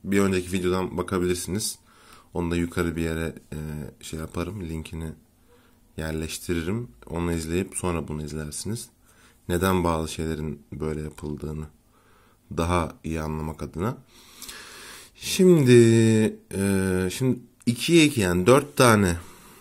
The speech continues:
girişimiz olduğu için, dörde dört bir Carnot diyagramımız olduğu için, dörde dörtlü Carnot diyagramlarında şöyle bir özelliğimiz var. Hani biz şey yapıyorduk ya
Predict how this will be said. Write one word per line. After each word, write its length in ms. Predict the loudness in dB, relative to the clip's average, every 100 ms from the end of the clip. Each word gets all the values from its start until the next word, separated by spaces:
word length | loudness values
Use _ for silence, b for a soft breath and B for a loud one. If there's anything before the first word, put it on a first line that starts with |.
| B B B B _ -8
girişimiz 520 | -2 0 2 4 6
olduğu 320 | 6 6 4
için, 380 | 2 2 -2 2
dörde 280 | 4 6 6
dört 380 | 4 2 -4 -4
bir 180 | -4 -2
Carnot 400 | 0 2 2 -2
diyagramımız 560 | 0 -2 -2 -4 -4 0
olduğu 320 | 4 4 4
için, 340 | 0 -2 -6 -6 B B B B B B B B 0
dörde 360 | 4 6 6 6
dörtlü 440 | 6 6 2 -4 0
Carnot 340 | 2 6 4 4
diyagramlarında 680 | 4 4 4 2 2 0
şöyle 540 | -2 2 4 4 4 2
bir 200 | 0 -2 0
özelliğimiz 800 | 2 4 2 2 2 0 0 0
var. 300 | 0 -2 -16 b b b b b b 2
Hani 220 | 4 6
biz 100 | 4
şey 160 | 6 6
yapıyorduk 540 | 6 4 2 0 0
ya 200 | -2 -2